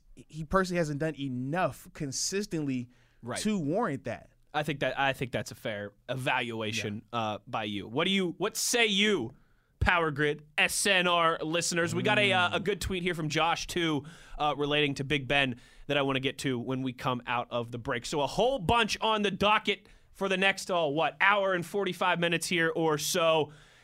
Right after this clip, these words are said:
Speaker 2: Get your tweets in at Wes Euler, at the body fifty-two.
Speaker 1: The Body.
Speaker 2: We roll along inside the Electric Factory when we return. It's Steelers Blitz on S N R.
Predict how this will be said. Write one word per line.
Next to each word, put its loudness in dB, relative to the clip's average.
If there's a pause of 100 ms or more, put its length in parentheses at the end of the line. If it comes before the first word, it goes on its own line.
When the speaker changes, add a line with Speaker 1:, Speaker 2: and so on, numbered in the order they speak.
(140)
Speaker 2:
Get -2
your -8
tweets -4
in 0
at 2
Wes -2
Euler, 0
at 0
the -6
body 2
fifty-two. -2
Speaker 1:
The 4
Body. 2
Speaker 2:
We 0
roll 2
along 2
inside 0
the -2
Electric -2
Factory 0
when -2
we -2
return. 0
It's -6
Steelers -2
Blitz -8
on -8
S -8
N -4
R. -14